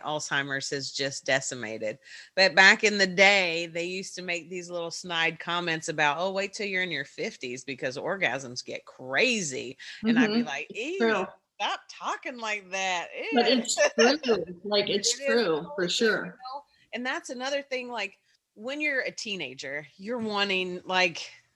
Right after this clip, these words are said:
Speaker 1: all of this, this feeling. So you want this love and acceptance. And, and it's
Speaker 2: Yeah.
Speaker 1: just like what you said, you're having sex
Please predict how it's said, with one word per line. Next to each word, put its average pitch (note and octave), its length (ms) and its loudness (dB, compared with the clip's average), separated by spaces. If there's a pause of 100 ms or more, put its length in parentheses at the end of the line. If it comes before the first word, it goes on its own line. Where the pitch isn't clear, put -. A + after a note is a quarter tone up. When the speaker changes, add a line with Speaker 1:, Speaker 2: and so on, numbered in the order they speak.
(180)
Speaker 1:
all F#3 220 4
of E3+ 160 0
this, D#3 400 -4 (100)
this D#3+ 160 -8
feeling. C#3 580 -2 (240)
So - 140 -4
you G#3 80 0
want A3+ 180 2
this G3+ 200 -2
love F3+ 340 2
and D#3 100 -8
acceptance. D#3+ 640 -6
And, D3 300 -10
and D#3 100 -6
it's E3 200 0
Speaker 2:
Yeah. F3+ 60 -4
Speaker 1:
just - 120 -14
like E3 160 -8
what C#3+ 120 -8
you D#3+ 120 -8
said, A#3 380 0 (360)
you're F#3+ 180 -4
having A#3 460 2
sex - 800 2